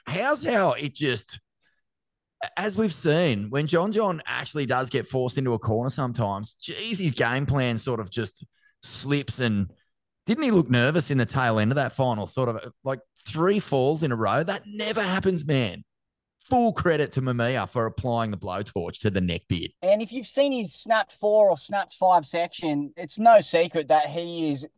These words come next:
Speaker 2: jousting for the crown of Pipe King. Like, he has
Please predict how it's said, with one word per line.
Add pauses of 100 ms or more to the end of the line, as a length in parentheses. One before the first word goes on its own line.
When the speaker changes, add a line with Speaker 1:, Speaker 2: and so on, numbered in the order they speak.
(120)
Speaker 2:
jousting
for
the
crown
of
Pipe
King.
Like,
he
has